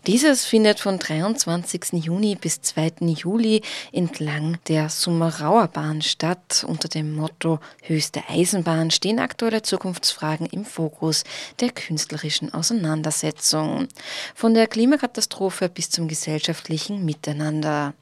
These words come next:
Als geografischer und inhaltlicher Ausgangspunkt des kommenden Festivals der Regionen dient eine Bahnstrecke, wie gesagt, eben die der Summerauer Bahn. Und im Freien Radio Freistadt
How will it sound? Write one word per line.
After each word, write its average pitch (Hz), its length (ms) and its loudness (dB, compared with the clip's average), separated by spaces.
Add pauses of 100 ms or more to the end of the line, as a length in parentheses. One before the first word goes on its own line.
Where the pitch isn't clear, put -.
(360)
Als 160 260 4
geografischer 190 760 0
und 170 140 0
inhaltlicher 180 580 -4
Ausgangspunkt 190 720 -2
des 165 140 -2
kommenden 156 140 -4 (240)
Festivals 151 640 -4
der 156 140 -8
Regionen 156 500 -4 (400)
dient 156 320 -2 (220)
eine 160 340 0 (200)
Bahnstrecke, 156 960 0
wie 165 80 -2
gesagt, - 500 -6
eben 156 240 -4
die - 160 -12
der 151 240 -4
Summerauer 160 720 2
Bahn. 160 300 0
Und 156 140 -2
im 151 140 -2
Freien 160 280 -2
Radio 160 280 -2
Freistadt 214 640 0